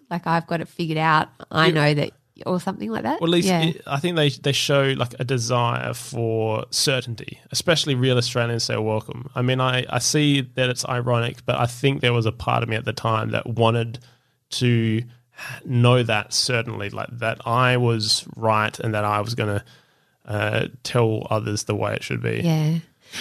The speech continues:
Speaker 1: I-, it strikes me too, it comes with a certain privilege, right? The ability to be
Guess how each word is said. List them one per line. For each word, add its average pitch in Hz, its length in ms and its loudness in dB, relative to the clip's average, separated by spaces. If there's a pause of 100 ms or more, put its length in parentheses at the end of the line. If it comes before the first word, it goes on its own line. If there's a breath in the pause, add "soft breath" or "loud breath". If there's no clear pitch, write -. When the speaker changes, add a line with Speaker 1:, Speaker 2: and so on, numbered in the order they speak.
(140 loud breath)
Speaker 1:
I-, 247 180 0
it 285 140 2
strikes 294 400 2
me - 140 4
too, 196 640 2
it 226 100 -6
comes 277 280 0
with 320 120 4
a 294 60 4
certain 190 280 0
privilege, 180 580 -4
right? 135 280 -2
The 170 80 2
ability 160 480 4
to - 160 -4
be 156 400 0